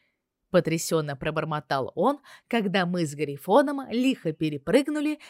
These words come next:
через разлёгшегося на пути зверя. Как в воду глядел. Понадобилось вёдер десять, чтобы ненасытный Левбай наконец перестал тянуть наглую морду к ведру. Не лошадь,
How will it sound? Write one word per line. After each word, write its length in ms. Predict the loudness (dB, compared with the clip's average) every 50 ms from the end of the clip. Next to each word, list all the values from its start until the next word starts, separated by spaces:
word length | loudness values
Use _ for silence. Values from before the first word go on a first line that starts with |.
| -16 _
через 320 | 0 2 2 2 0 -2 -4
разлёгшегося 920 | -4 -4 -4 2 6 6 6 6 6 2 -2 -4 -4 -4 -4 -4 -6 -6
на 140 | -6 -6 -2
пути 380 | 0 2 2 2 0 -2 -4
зверя. 500 | -4 -4 -4 -2 -2 -2 0 -2 -4 -6 -10 _ _ _ _ _ _ _ _ _ _ _ _ _
Как 340 | 0 4 4 4 4 2 -4
в 80 | -8 -8
воду 400 | -6 -4 -2 -2 -2 -2 -2 -4
глядел. 560 | -4 -2 -4 -4 -2 0 0 2 0 0 -4 -10 _ _ _ _ _ _ _
Понадобилось 880 | 2 4 4 2 2 2 2 4 4 2 2 0 -2 -4 -4 -6 -8 -4
вёдер 480 | 0 4 4 4 4 4 0 -4 -4
десять, 640 | -4 -2 0 0 0 0 0 0 0 0 0 -4 -18 -20 -18 -14
чтобы 400 | -8 -2 0 0 2 2 2 2
ненасытный 680 | 2 2 2 0 -2 0 0 -2 -2 -2 -4 -6 -6
Левбай 540 | -6 -6 -6 -4 -2 0 2 2 2 0 -2 -8 -20 -12 -8
наконец 640 | -6 -6 -2 0 2 2 4 4 2 2 0 -4
перестал 680 | -6 -4 -4 -4 -4 -6 -8 -2 2 2 2 2 0 -2
тянуть 420 | 0 2 2 2 2 0 -4 -6 _
наглую 520 | -4 0 0 0 0 0 -2 -2 0 0 0
морду 400 | 0 0 -2 -4 -4 -4 -6 -6
к 100 | -6 -6
ведру. 480 | -6 -6 -4 -2 -2 -2 -2 -4 -8 _ _ _ _ _ _ _ _ _ _ _ _ _ _ _ _ -6
Не 220 | -4 -4 -4 -4 -6
лошадь, 640 | -6 -6 -6 -6 -6 -8 -10 -12 -12 -14 -18 -20